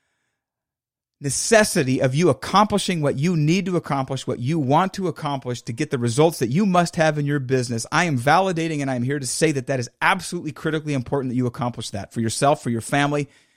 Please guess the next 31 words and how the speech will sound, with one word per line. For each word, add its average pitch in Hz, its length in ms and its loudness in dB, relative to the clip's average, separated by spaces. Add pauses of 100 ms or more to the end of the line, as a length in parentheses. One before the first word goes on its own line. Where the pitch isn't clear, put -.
(240)
in 208 140 6
the 202 60 8
business 175 300 4
and 160 120 2
outside 135 340 2
of 127 80 -4
the 117 60 -2
business. 110 340 -8
So 120 80 -2
with 131 100 2
that 202 200 8
being 185 180 2
said, 110 380 -2 (760)
fellow 180 220 6
Stone 165 280 2
Shop 143 300 2
owner, 104 320 -2 (440)
ladies 151 260 4
and 156 100 0
gentlemen, 104 440 -4 (1040)
quote 165 320 4
by 139 100 6
Paul 139 320 2
J. 127 240 0
Meyer, 104 460 -2 (520)
"Whatever 185 680 2
you 143 280 2
vividly 185 680 2
imagine, 123 680 -2 (1900)
ardently 190 560 4
desire, 117 640 -4